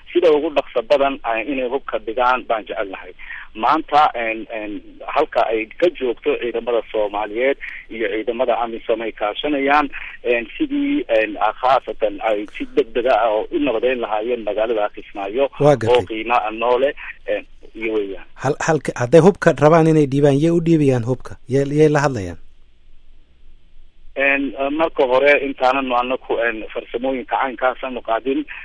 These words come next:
Speaker 1: meelahan qabsanayno hortooda waxaa jirta barnaamijyaal aan ku soo talagalno. Shacabka Soomaaliyeed maanta dowladnimo uu bisil yahay.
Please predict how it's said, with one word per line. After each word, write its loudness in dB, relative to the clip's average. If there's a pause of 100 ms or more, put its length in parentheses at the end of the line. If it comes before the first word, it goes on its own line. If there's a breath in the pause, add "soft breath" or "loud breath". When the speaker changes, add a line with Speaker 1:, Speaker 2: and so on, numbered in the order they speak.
Speaker 1:
meelahan -2
qabsanayno -4
hortooda 0
waxaa -2
jirta -4
barnaamijyaal -2
aan -4
ku -10
soo -2
talagalno. 0 (220 loud breath)
Shacabka 0
Soomaaliyeed -2
maanta 2
dowladnimo -2 (100)
uu -2
bisil -6
yahay. 2